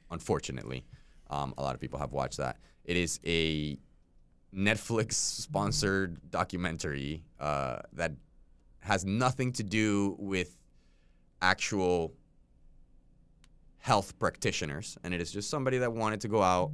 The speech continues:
and make a documentary and research all of these topics and present it to you. Um, and a lot of the things that they use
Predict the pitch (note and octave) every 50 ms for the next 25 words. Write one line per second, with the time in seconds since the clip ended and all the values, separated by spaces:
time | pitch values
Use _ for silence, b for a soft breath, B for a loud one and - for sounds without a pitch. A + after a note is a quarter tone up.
0 | - - - F2+ F2+ F#2 F#2 - F#2 F#2+ G2 - G#2 F#2+ E2 D#2 - F2 E2+ E2
1 | E2+ F2 - - _ - - - - E2 E2 E2 D#2+ D#2+ D2+ - F2 F#2+ G2 F2+
2 | - - F#2+ F2 - - - - - - F#2 F#2 F#2 E2+ D#2+ F2+ E2 - - F2+
3 | E2+ D#2 - D#2+ - - - - E2+ E2+ D#2 D#2 D#2+ D#2 - F#2 - - E2+ D2
4 | - C2+ - - A1 - - b b b b b b b b b b b - G#2+
5 | G#2+ G#2+ G#2+ G#2+ G#2+ G#2 G#2 G2+ - - A#2 A#2+ B2 B2+ D3 E3+ G3 F3 E3+ F3
6 | E3 - - E3+ D#3+ F3 D#3+ D#3 D#3+ D#3 E3 F#3+ F#3 E3 D3+ C3